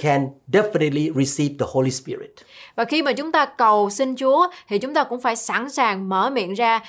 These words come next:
Speaker 2: để nói với niềm tin chắc chắn rằng chúng ta sẽ nhận lãnh được Chúa Thánh Linh.
Speaker 1: We should not think of any words of the language that we know.
Speaker 2: Chúng ta không nên nghĩ về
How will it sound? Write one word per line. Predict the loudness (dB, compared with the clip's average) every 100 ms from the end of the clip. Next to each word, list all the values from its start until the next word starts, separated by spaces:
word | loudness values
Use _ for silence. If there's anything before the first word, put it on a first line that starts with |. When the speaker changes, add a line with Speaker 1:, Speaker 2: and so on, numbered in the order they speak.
| -12
Speaker 2:
để | -4 -2
nói | 2 4 4 2
với | -2
niềm | 0 -2
tin | -2 -4
chắc | -4 -2
chắn | -4 0
rằng | -2 -2 -6
chúng | -2
ta | -2
sẽ | -2 -6
nhận | -4 -4 -4 -2
lãnh | -2 -2 -4
được | -2 -4 -6 _ _
Chúa | -8
Thánh | -6 -2
Linh. | -2 -2 -10 -2
Speaker 1:
We | 0
should | 2 4
not | 2 2
think | 2 4
of | 2 0 4
any | 4 6
words | 4 6 6 4 0 -14 _ _ _ -2
of | 0 4
the | 2
language | 4 4 2 4 2 2 -2
that | -2
we | -2 -2
know. | -2 -6 -14 _ _ -20 -14
Speaker 2:
Chúng | -2 2
ta | 2
không | 2 0 2
nên | 0 0
nghĩ | 0 0
về | 2